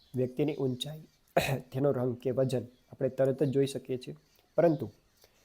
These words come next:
સોરી, જે માનસિક તફાવત છે,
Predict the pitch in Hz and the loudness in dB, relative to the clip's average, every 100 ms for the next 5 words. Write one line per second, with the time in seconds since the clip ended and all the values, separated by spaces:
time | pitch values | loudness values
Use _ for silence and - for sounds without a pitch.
0 | _ _ _ _ _ 151 - - - - | _ _ _ _ _ 0 0 -12 -16 -16
1 | - _ _ _ _ _ _ - 127 123 | -20 _ _ _ _ _ _ -12 0 0
2 | 123 147 139 127 123 143 165 190 139 131 | 2 2 4 8 8 8 4 6 4 6
3 | 131 123 - | 6 4 -2